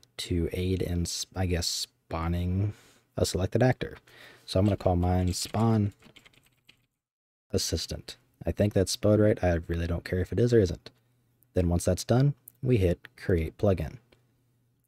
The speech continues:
So let's give that a minute. Alrighty, once that's done, it'll say it was created successfully.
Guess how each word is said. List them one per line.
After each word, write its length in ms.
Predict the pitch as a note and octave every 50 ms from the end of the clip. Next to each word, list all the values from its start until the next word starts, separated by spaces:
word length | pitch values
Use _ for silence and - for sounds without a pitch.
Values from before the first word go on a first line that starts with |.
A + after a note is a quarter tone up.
| _ _ _ _ _ _
So 120 | - D#3+ - _ _ _
let's 140 | - F#2 -
give 160 | - F#2 E2+
that 120 | F2 F2 E2
a 60 | E2+
minute. 220 | F2+ G2+ B2 D3 - _ _ _ _ _ _ _ _ _ _ _ _ _ _ _ _ _ _ _ _ _ _ _ _ _ _ _ - _
Alrighty, 460 | - E2 E2 E2 E2+ G2 B2+ E3 F#3 - _ - - -
once 180 | F#2 F2+ F2 -
that's 200 | F2+ E2+ - -
done, 180 | - A2+ C3
it'll 160 | C#3 A#2+ G2
say 240 | F2+ - - - F2+
it 60 | F2
was 120 | F2 F2 -
created 300 | - - F#2 F2 E2 D#2+
successfully. 640 | - - - - A#2 A#2 - - A#2+ A2+ A2+ A2+ A2